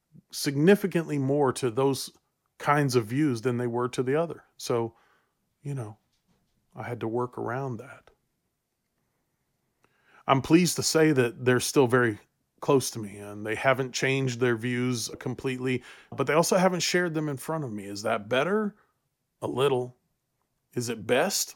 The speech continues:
Nope. But me hating them wouldn't have changed anything except make it worse. We cannot change others, but we can choose how we respond and engage with them.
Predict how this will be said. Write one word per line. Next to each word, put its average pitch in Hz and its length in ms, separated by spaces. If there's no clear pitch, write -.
Nope. 113 520
But 123 160
me 151 260
hating 147 460
them 110 260
wouldn't 127 300
have 107 100
changed 117 420
anything 127 420
except - 460
make 127 220
it 120 80
worse. 120 500
We 131 100
cannot 131 340
change 170 540
others, 131 600
but 131 100
we 127 120
can 120 160
choose 175 380
how 127 220
we 127 120
respond 131 720
and 120 160
engage 107 540
with 110 200
them. 107 220